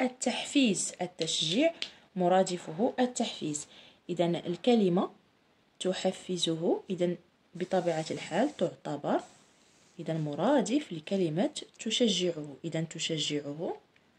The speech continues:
غادي نديرو كمرادف تحفزه، تحفزه، تحفزه. إذا بطبيعة الحال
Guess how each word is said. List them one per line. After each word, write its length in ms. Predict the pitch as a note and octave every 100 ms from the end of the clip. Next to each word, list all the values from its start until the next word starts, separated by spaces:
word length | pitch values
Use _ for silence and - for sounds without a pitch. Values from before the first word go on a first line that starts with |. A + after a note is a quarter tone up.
| _ _ _ _ E3+
غادي 200 | D#3 D#3
نديرو 340 | D#3 D3+ A#3+
كمرادف 840 | C#4+ G#3 E3 D3+ C#3+ D3 D#4 - - _ _ _ _ _ _ _ _
تحفزه، 2000 | - G3 F3 G3+ D4+ - _ _ _ - - F3+ E3+ G3+ - - A#3+ B3+ E4 D#4 C#3+ - _ _ _ _ _ -
تحفزه، 880 | A#3+ A3 F#3 - C#4+ - C4 G3 D#3 D3 _ _ _ _ _ _ _
تحفزه. 1700 | - E3+ D#3 - F#3 G3+ - G#3+ C#4+ - _ _ _ _ - F3 A3+ A#3 _ - C#3+ - _ - - - -
إذا 140 | F#3+
بطبيعة 360 | F3+ F3 F3 E3
الحال 400 | - - C#4